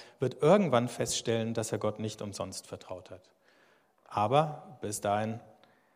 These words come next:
dauert's noch ein bisschen, das zieht sich hin. Jesus spricht davon, der Menschensohn wird den Feinden ausgeliefert.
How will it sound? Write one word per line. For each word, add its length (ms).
dauert's 540
noch 180
ein 220
bisschen, 540
das 280
zieht 300
sich 240
hin. 380
Jesus 320
spricht 300
davon, 300
der 100
Menschensohn 640
wird 260
den 160
Feinden 560
ausgeliefert. 1000